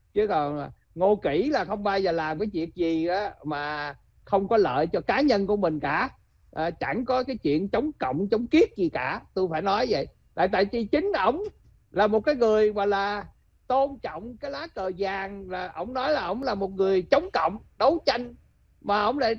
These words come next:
nói là "Tôi sẽ sẵn sàng đốt cờ vàng", phải không? Sẵn sàng đốt cờ vàng, mà nếu ai đó mà cho tiền, phải không? Là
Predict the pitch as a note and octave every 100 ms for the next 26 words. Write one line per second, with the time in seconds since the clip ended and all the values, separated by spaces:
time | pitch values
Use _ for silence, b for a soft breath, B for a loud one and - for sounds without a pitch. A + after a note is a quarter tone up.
0 | - G3+ B3 D4+ D#4 A#3+ - C4+ C4 C4
1 | - G3+ D4 - A3 A3 C4 F#4 - -
2 | A#3+ A3+ A3 A3 - _ _ _ - C#4+
3 | D#4 D4 C4+ - F#3+ C4 D#4+ F#4 C4 A#3+
4 | A#3+ A#3 A#3+ A#3+ C4 E4+ - C4 C#4+ C#4
5 | C#4 E4 F#4 B3+ C#4 C4+ C#4+ D4 C#4+ B3
6 | B3 B3 - _ _ _ - B3+ D#4 D#4
7 | C4+ A3+ A3+